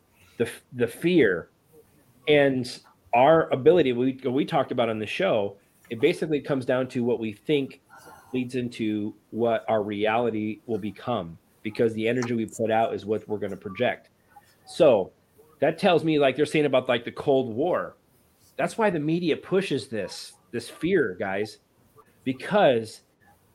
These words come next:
this is a battle for your mind. They push this through the media. That's the most powerful thing that they can do is media, mass media,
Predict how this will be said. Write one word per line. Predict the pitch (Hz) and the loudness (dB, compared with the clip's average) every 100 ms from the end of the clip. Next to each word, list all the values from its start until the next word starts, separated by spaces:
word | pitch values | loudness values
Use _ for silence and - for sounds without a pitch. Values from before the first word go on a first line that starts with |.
| _ _ _ | _ _ _
this | 120 185 208 | -2 0 0
is | 160 | 2
a | 135 | 0
battle | 147 180 175 | 2 2 0
for | - 156 | 0 -4
your | 139 123 | -2 -2
mind. | 135 202 190 117 95 90 _ _ _ _ _ _ _ | -2 -2 -2 -6 -12 -18 _ _ _ _ _ _ _
They | - 120 | -6 -4
push | - 196 202 | 0 0 0
this | 170 165 - - | -4 -4 -8 0
through | 165 | 2
the | 139 | 2
media. | 120 180 190 120 90 | 0 -2 0 -2 -2
That's | 135 156 | -4 -4
the | 143 | -2
most | 139 139 - | 0 -2 -6
powerful | 196 214 196 165 131 - _ _ - | -4 -2 0 0 -2 -4 _ _ -2
thing | 180 190 | 0 2
that | 151 | 0
they | 170 | 0
can | 175 143 127 | 0 -4 -2
do | 139 175 139 | 2 2 2
is | 117 110 | -2 -6
media, | 107 117 135 147 113 | -6 -4 -2 0 -2
mass | 95 120 147 139 | -2 -2 -2 -4
media, | 123 127 127 95 80 | -4 -4 -2 -6 -10